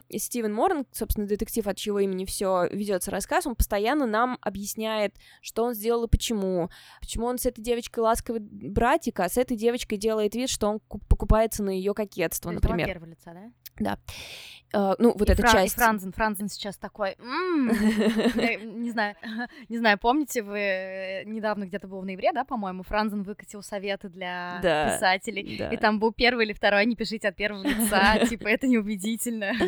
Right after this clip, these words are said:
Speaker 1: Ну да, ну здесь, здесь нормально. И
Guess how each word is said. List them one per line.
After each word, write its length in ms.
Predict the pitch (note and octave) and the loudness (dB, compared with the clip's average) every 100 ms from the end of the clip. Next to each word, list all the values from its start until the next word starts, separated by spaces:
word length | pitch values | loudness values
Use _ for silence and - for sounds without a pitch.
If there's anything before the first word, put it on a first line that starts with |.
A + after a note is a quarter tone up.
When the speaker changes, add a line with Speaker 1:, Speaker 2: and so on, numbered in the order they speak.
| A#3+ - C#4+ A#3 | -2 -8 -12 -2
Speaker 1:
Ну 300 | C4 D#4 B3+ | 2 2 6
да, 220 | A#3 G#3 | 8 8
ну 140 | G#3+ C4 | 8 6
здесь, 220 | C4 C#4 - | 4 0 -4
здесь 340 | G#3 G#3+ F#4 | 2 4 8
нормально. 560 | C4 B3+ F#3 F3+ E3+ F3+ - - - - | 8 8 6 4 2 -2 -6 -12 -12 -8
И 580 | - A#3 B3 A#3+ A3+ - | -2 0 0 0 0 -2